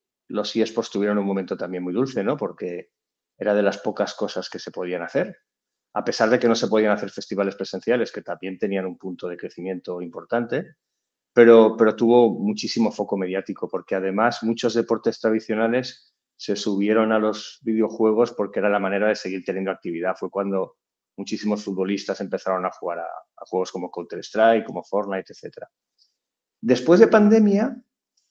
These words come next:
eh, ahí yo creo que todavía es muy pronto para analizar bien, ¿no? Pero después de pandemia hubo un momento como de, no, no, no sé si decir de desencanto o desenganche, ¿no? Yo creo que a todos lo que nos pasaba es que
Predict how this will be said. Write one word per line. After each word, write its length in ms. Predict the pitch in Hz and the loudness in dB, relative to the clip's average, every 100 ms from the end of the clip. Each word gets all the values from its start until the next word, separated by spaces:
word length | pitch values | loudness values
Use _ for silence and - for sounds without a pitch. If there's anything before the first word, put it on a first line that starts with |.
| _ _ _ - | _ _ _ -8
eh, 420 | 98 92 87 - | -6 -4 -6 -4
ahí 480 | 110 160 - - - _ _ - | -2 0 -2 -8 -20 _ _ -2
yo 200 | 120 147 | 0 0
creo 120 | 180 | -2
que 100 | 180 | 2
todavía 340 | 160 147 156 | 4 6 6
es 80 | 170 | 2
muy 120 | 156 | 0
pronto 280 | 143 143 160 | 0 0 2
para 160 | 143 131 | 6 6
analizar 400 | 113 101 123 120 | 4 2 2 2
bien, 280 | 104 107 | 2 0
¿no? 180 | 95 196 | -2 -4
Pero 160 | 160 101 | -2 -2
después 300 | 98 - 127 | -4 -4 -4
de 80 | 175 | 2
pandemia 680 | 165 160 165 175 175 - _ _ _ _ _ _ | 2 2 2 2 0 -4 _ _ _ _ _ _
hubo 160 | 131 147 | 2 4
un 140 | 180 | 4
momento 560 | 165 156 156 156 175 175 | 4 4 4 2 0 2
como 320 | 156 135 123 | 2 4 6
de, 560 | 117 113 107 104 101 - _ _ _ _ _ - - _ _ | 6 6 4 0 -6 -14 _ _ _ _ _ -18 -18 _ _
no, 200 | - - | -10 -8
no, 180 | 127 123 | -4 -4
no 160 | 127 131 | -4 -6
sé 140 | - | -6
si 140 | - | -2
decir 240 | 151 151 139 | -2 -2 -2
de 100 | 135 | -2
desencanto 640 | 123 123 113 139 160 151 | -2 -2 0 0 -2 0
o 20 | |
desenganche, 680 | 127 120 107 104 135 139 104 | 0 0 -2 0 -2 -2 -4
¿no? 100 | 104 | -2
Yo 160 | 131 123 | -2 -2
creo 160 | 135 | -2
que 80 | 135 | -2
a 100 | 127 | -2
todos 200 | 120 127 | 0 -2
lo 120 | 127 | -2
que 80 | 120 | -8
nos 140 | 110 - | -12 -10
pasaba 380 | - 113 120 | -8 -2 0
es 120 | 120 - | 0 -2
que 200 | 123 | -8